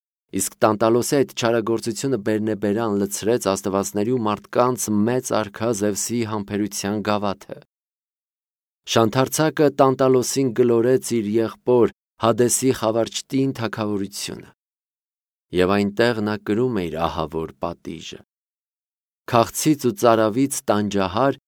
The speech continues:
կանգնած է նա վճիտ ջրի մեջ։ Ջուրը գրեթե հասնում է նրա կզակին, բավական է մի փոքր միայն կռանալ, և նա կարող է հագեցնել իր տանջալի ծարավը։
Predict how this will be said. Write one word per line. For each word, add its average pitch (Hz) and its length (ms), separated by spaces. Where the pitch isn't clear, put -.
կանգնած 113 560
է 123 120
նա 113 260
վճիտ 107 520
ջրի 107 360
մեջ։ 101 360
Ջուրը 107 240
գրեթե 104 400
հասնում 101 440
է 101 40
նրա 98 260
կզակին, 98 800
բավական 127 440
է 127 60
մի 120 180
փոքր 131 420
միայն 113 300
կռանալ, 107 600
և 113 180
նա 123 160
կարող 117 340
է 120 60
հագեցնել 107 800
իր 101 220
տանջալի 92 640
ծարավը։ 90 600